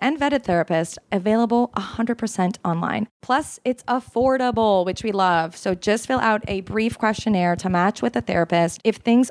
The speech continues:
aren't clicking, you can easily switch to a new therapist anytime. It couldn't be simpler. No waiting rooms, no traffic, no endless searching for the right therapist. Learn more and save ten percent off your first month at betterhelp dot com slash fertility.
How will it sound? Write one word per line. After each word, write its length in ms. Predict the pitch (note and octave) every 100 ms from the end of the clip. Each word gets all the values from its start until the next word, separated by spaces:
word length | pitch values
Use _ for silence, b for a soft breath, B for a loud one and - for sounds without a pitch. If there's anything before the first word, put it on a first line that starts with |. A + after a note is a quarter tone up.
| -
aren't 180 | B3 -
clicking, 420 | A#3 G#3 A#3+ F#4+ F4+
you 120 | G#3
can 200 | G3+ -
easily 380 | G3 F#3 C#4 F4
switch 320 | A3 G3 -
to 120 | -
a 60 | F#3+
new 140 | F3+
therapist 500 | F3+ F3+ E3 F3+ - -
anytime. 600 | F3+ B3+ G#3 F#3+ G3 F#3+ -
It 160 | G#3+
couldn't 340 | - E4+ E4 - G3+
be 220 | G#3+ G3+ -
simpler. 500 | - E3 - - -
No 260 | F#3+ G3 C#4+
waiting 300 | C#4 C4+ C4
rooms, 340 | B3+ B3 A3
no 140 | G3+ F3
traffic, 640 | - A3+ A#3 - A#3 A3
no 140 | G3 -
endless 380 | F3+ F3+ F3 -
searching 640 | - C#4+ C#4+ A#3+ C4+ C4
for 140 | -
the 100 | F3+
right 220 | D3+ D#3+ -
therapist. 640 | A#3+ A#3 A#3 A3+ G#3+ - _ -
Learn 240 | B3 C#4
more 220 | B3 A#3+
and 220 | A#3 G#3 F#3+
save 220 | F#3 F3+
ten 200 | - F#3
percent 380 | B3 - F#3 -
off 180 | F3 G3
your 100 | F#3
first 320 | F#3 G#3 G3
month 240 | F3 F3 -
at 200 | F3 -
betterhelp 440 | F#3 A#3+ C4 C#4
dot 200 | - A#3
com 380 | - F3 F3 F3+ _
slash 340 | - F3+ F3 -
fertility. 600 | C4 A#3+ G3 F#3+ F#3